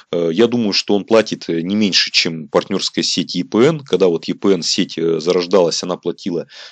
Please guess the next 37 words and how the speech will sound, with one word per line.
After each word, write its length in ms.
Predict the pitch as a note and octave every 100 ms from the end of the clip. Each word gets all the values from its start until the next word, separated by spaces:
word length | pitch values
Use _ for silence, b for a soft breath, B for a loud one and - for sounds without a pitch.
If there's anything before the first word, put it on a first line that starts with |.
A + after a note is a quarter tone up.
| _
э, 260 | D#2+ D#2+ D#2+
и 240 | - G2+
пять 380 | D#2+ - E2+ E2
процентов 640 | - A2 - B2+ A#2 G#2 - -
за, 340 | F2 G2 F2 B B -
э, 320 | E2 D#2+ D#2+ D#2 D#2+ D#2+ E2 E2 E2+
э, 180 | F2 F2
от 160 | G2
стоимости 560 | - - G#2+ E2+ E2 -
проданного 500 | - G2 E2 E2 E2
товара. 400 | - F#2+ F#2 D#2+
И 80 | D#2+
если 480 | F2+ F2 F2+ - - -
речь 300 | F2+ G2 -
касалась 440 | - - F#2+ E2+ D#2
дорогих 380 | F#2+ G2+ F#2
товаров, 400 | - F2+ B2 G2+
например, 340 | - - F2 E2
станков, 480 | - D#2+ - B2 -
оборудования, 560 | - E2+ A2 G2 E2+ D2+
то 120 | F2+
это 320 | F2+ F2+ E2+
были 440 | D#2 E2+ F2 F#2 G2
очень 240 | F#2 -
хорошие 420 | F2 G#2 G2 - G2+
суммы, 420 | - C#3 D#2+ C#2+ B B -
тысячи 360 | - - -
рублей 280 | G2 A2+ B2
можно 260 | E2+ D#2 E2
было 220 | E2 E2+
зарабатывать. 640 | E2 F#2 F#2 F2+ D2+ D2+
Сейчас 400 | - - D#3 -
Е 60 | A2+
П 160 | -
Н 80 | A2
сеть 280 | - G#2 -
платит 360 | G2+ F#2 -